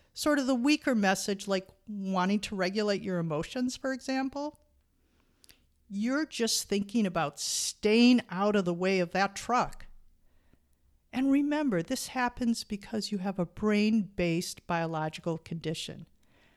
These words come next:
not because you're crazy, lazy, or stupid. While you have a tendency towards hyperarousal,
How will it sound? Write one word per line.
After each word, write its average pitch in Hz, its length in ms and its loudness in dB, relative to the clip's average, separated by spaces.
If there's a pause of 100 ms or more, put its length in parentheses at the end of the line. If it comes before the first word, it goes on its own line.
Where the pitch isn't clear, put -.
(200)
not 175 680 0
because 175 540 -4
you're 190 100 0
crazy, 165 640 -6
lazy, 165 500 -2
or 196 80 -2
stupid. - 640 -4 (1700)
While 285 200 0
you 277 140 4
have 370 280 2
a 349 60 4
tendency 233 720 2
towards 165 400 0
hyperarousal, 170 1040 0